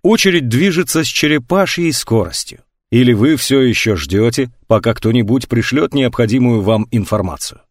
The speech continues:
ответит на письмо или закончит свою обширную презентацию. А ваши дети?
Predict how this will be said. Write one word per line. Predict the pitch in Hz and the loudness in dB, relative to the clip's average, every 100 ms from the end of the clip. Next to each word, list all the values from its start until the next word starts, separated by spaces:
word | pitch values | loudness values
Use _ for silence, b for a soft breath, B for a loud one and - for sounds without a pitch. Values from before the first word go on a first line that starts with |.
| _ _ - | _ _ -2
ответит | 123 160 185 123 | 2 2 0 0
на | 95 | -4
письмо | - - 113 143 151 b - | -4 -2 2 2 0 b -2
или | 247 233 | 0 2
закончит | 180 160 175 180 170 | 0 0 0 0 -2
свою | - 156 151 135 b | -2 2 2 0 b
обширную | - 147 - - 220 190 180 | 0 0 0 0 0 2 0
презентацию. | 143 135 101 90 73 - - - _ _ - | 0 0 0 -2 -6 -10 -14 -18 _ _ -2
А | 107 123 | 2 4
ваши | 170 190 175 | 4 4 0
дети? | 120 98 95 95 | 0 0 0 -4